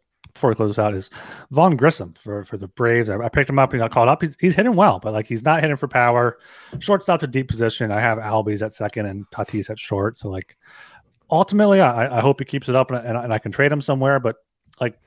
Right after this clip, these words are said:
second base and shortstop have pr-, turned out to be pretty deep, where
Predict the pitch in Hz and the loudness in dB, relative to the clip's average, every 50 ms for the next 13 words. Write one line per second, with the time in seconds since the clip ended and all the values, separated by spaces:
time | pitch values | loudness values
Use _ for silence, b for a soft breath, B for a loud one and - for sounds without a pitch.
0 | _ _ - - 226 220 214 185 180 160 147 135 - 147 135 - 147 135 120 - | _ _ -4 -4 -2 0 2 2 2 0 -2 -4 -2 -2 -2 0 0 0 0 0
1 | 113 104 - - 143 139 _ - 139 123 120 110 107 104 104 - - 113 104 95 | -4 -10 -8 -12 -12 -10 _ -2 0 0 0 0 -2 -4 -8 -6 -6 -8 -8 -8
2 | 92 98 104 98 92 _ - 113 95 95 90 | -10 -10 -12 -12 -12 _ -16 -16 -14 -16 -16